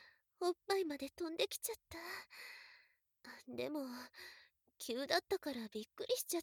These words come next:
たよ。おっぱいにかけたかったんだ。こういうのも、男の人の憧れなのかな？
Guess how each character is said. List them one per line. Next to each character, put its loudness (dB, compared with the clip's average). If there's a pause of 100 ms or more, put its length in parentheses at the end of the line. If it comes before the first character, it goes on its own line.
た 0
よ。 -4 (1300)
お 8
っ 0 (100)
ぱ 6
い 4
に 0
か -2
け 2
た 0
か 0
っ 2 (100)
た 0
ん -2
だ。 -2 (1400)
こ 4
う 4
い 4
う 4
の 2
も、 -4 (540)
男 4
の 2
人 -2
の 0
憧 4
れ 4
な 4
の 4
か -8
な？ -12